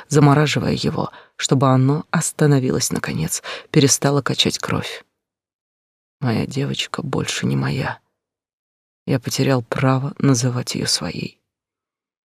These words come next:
Мне не хватило сил крикнуть в ответ, что я люблю. И всегда буду любить, сколько бы времени ни прошло. Еще не одну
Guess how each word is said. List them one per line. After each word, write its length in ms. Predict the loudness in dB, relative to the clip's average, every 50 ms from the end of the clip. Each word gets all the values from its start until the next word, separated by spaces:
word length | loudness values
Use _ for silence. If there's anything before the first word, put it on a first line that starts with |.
| _ _ _ _ _ _ _ _ _ _ _ _ _ _ _ _ _ _ _ _
Мне 440 | 4 6 8 8 10 10 10 8 8
не 140 | 8 6 6
хватило 640 | 4 2 0 -2 -2 -2 -2 -2 -2 -2 0 0 0
сил 340 | 0 0 0 -2 -2 -4 -4
крикнуть 440 | -4 -4 -4 -2 -2 -2 -2 0 0
в 60 | 0
ответ, 260 | -2 -2 -2 -4 -4
что 200 | -2 -2 -2 0
я 100 | 0 2
люблю. 380 | 2 0 0 -2 -2 -2 -4 -6 -8 -14 _ _ _ _ _ _ _ _ _ _ _ _
И 100 | 2 2
всегда 540 | 4 6 6 6 6 4 2 4 4 4 4
буду 240 | 2 2 2 2 2
любить, 520 | 2 2 0 -2 -4 -4 -4 -6 -10 -10 _ _ _ _ _ _ _ _ _ -6
сколько 460 | -4 0 4 4 4 4 4 4 2
бы 180 | 4 4 4
времени 400 | 4 4 4 4 4 4 2 2
ни 140 | 2 0 0
прошло. 500 | -2 -2 -2 -2 -2 -2 -2 -2 -4 -4 -8 _ _ _ _ _ _ _ _ _ _ _ _ _ _ _ _ _ _ _ -8
Еще 300 | -4 -2 -2 0 2 4
не 160 | 4 4 4
одну 480 | 4 2 2 0 2 2 2 0 -2